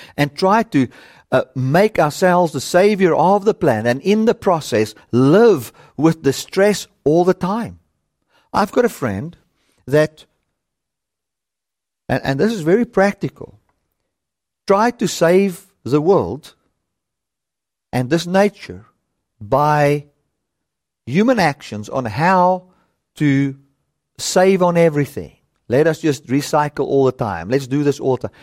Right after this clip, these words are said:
And you know what? He got so depressed that he couldn't, it was difficult for him to live in this normal world. He couldn't drive anywhere without being depressed. He would always see a paper.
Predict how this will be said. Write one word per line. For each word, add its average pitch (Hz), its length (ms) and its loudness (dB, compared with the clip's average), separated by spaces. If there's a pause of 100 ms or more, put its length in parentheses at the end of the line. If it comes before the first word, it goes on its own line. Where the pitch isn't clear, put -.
(160)
And 160 120 -8
you 208 100 2
know 220 120 0
what? 196 200 -2
He 185 100 -2
got 185 180 -2
so 190 220 -2
depressed - 580 -8 (600)
that 143 200 0
he 196 420 0 (340)
couldn't, 190 540 0 (340)
it 123 60 -12
was 131 160 0
difficult 175 540 0
for 156 200 -4
him 151 160 -2
to 123 140 -8
live 107 500 -2 (640)
in 113 100 -8
this 117 220 -4
normal 113 340 -6
world. 87 380 -8 (1040)
He 131 120 -4
couldn't 175 280 -4
drive 190 380 2
anywhere 180 500 2
without 120 420 0
being 135 260 0
depressed. 127 500 -6 (200)
He 110 60 -8
would 117 140 0
always 156 360 2
see 170 180 -2
a 151 60 2
paper. 139 460 -2